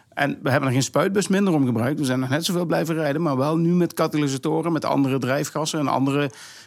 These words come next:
eh, technologie in koelkasten. En dat zie je dus eigenlijk, dat mensen er nooit, eh, in moeten op comfort, maar dat mensen, dat we altijd met technologie de dingen op moeten lossen. Nou is die uitdaging die we nu hebben,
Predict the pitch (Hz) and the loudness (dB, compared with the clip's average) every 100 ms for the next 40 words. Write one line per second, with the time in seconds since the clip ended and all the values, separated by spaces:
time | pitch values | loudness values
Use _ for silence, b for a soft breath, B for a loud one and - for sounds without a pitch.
0 | - 139 139 - 147 139 139 123 147 131 | -6 -2 -2 -2 -2 0 0 0 0 0
1 | 185 190 - 98 - - B B - 123 | -2 -4 -4 -4 -8 -12 B B -8 0
2 | 175 - 226 156 151 127 131 135 139 151 | 0 2 2 4 2 0 0 -2 0 0
3 | 143 135 139 156 196 - - - - 147 | 0 2 4 4 2 -2 -14 -10 -4 -4
4 | 127 143 135 135 - - - 123 107 123 | 0 0 0 0 -4 -6 -6 -6 -2 -2
5 | 175 202 165 131 131 - 127 131 - - | -2 -2 -4 -4 -6 -6 -6 -6 -6 -10
6 | - - 127 - - - 123 - 139 127 | -14 -16 -14 -10 -8 -6 -6 -6 -6 -4
7 | 110 175 170 160 175 190 160 110 104 110 | -2 -2 0 0 0 -2 -4 -4 -6 -4
8 | 110 - 165 156 160 156 151 147 139 135 | -4 -2 0 0 2 2 2 2 2 2
9 | 151 180 202 196 | 4 4 2 0